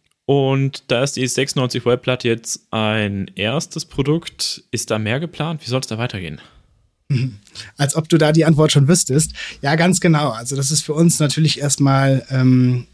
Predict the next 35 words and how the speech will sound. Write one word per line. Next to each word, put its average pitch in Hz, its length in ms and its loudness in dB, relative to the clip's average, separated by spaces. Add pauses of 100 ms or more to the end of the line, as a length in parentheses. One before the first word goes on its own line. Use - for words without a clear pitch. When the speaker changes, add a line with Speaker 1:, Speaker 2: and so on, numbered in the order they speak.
(120)
Speaker 2:
ein 135 140 2
Prototyp 208 800 0
im 147 100 4
Wesentlichen, 151 420 2
um 135 100 -2
einfach 135 200 0
mal 135 140 2
zu 135 160 -8
schauen, 131 400 -2
ob - 260 -10
diese 160 240 0
Branche, 135 580 0
in 127 120 -4
der 127 160 -4
wir 127 80 -2
uns 123 140 -4
jetzt - 180 -10
befinden, 135 420 -4
schon 135 220 0
auch 123 100 -8
so 127 220 -4
weit 123 240 -4
ist 131 200 -2
und 110 120 -10
ob 113 100 -14
die 131 120 -4
Nachfrage 127 600 -2
für 123 260 -6 (420)
diese 143 200 0
neuartigen 131 960 0
pflanzenbasierten 135 920 -2
Produkte 127 600 -8
für - 220 -12
Standard 147 340 2
Consumables, 123 760 -4